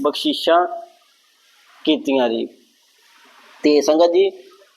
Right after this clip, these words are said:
ਇਹ ਕੁਝ ਇਤਿਹਾਸ ਸੀ ਜੋ ਆਪ ਜੀ ਦੇ ਨਾਲ ਸਾਂਝਾ ਕੀਤਾ, ਸੋ ਆਪ ਜੀ ਦਰਸ਼ਨ ਕਰ ਸਕਦੇ ਆ ਜੀ। ਤੇ ਇਹ ਨਿਸ਼ਾਨ ਸਾਹਿਬ ਆ ਜੀ,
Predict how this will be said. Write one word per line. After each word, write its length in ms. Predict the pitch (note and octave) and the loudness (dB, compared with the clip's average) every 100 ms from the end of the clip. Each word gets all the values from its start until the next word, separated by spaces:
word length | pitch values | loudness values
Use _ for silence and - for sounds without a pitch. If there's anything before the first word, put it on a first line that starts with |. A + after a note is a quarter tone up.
| - | 0
ਇਹ 220 | F3 F#3 | 4 4
ਕੁਝ 180 | F3+ F3 | 2 0
ਇਤਿਹਾਸ 580 | E3+ E3+ D#3+ D3 C#3 C#3 | 0 -4 0 0 0 0
ਸੀ 160 | E3 E3+ - _ | -2 -4 -10 _
ਜੋ 220 | C3+ D#3+ D#3+ | -4 -2 0
ਆਪ 220 | D3+ D3 | 2 2
ਜੀ 100 | C#3+ | 0
ਦੇ 120 | D#3+ D#3+ | -2 0
ਨਾਲ 260 | D#3 D#3 - - - _ | 0 -2 -4 -14 -20 _
ਸਾਂਝਾ 360 | - D3 E3 F#3+ | -8 -4 0 0
ਕੀਤਾ, 440 | D#3 D#3+ F3+ E3+ E3+ - - | 0 -4 0 0 -2 -8 -16
ਸੋ 240 | - E3+ F3 E3 | -6 -6 -2 -2
ਆਪ 140 | C#3+ | -2
ਜੀ 100 | C#3+ | -2
ਦਰਸ਼ਨ 380 | D3 C#3+ - D3+ | -2 -4 -4 -6
ਕਰ 180 | C#3+ C3+ | -4 -4
ਸਕਦੇ 400 | - C#3 C#3+ D#3 | -4 -6 -2 0
ਆ 100 | D#3 | 0
ਜੀ। 160 | D#3 D#3+ - - _ - | -2 -4 -8 -20 _ -6
ਤੇ 360 | C#3+ C#3+ C#3 | -2 0 0
ਇਹ 240 | C#3 E3+ F3 | -2 0 0
ਨਿਸ਼ਾਨ 380 | E3 D3 C#3 C#3 | 0 0 -2 -2
ਸਾਹਿਬ 300 | D#3 D#3 D#3+ | 0 0 2
ਆ 100 | |
ਜੀ, 120 | E3 | 0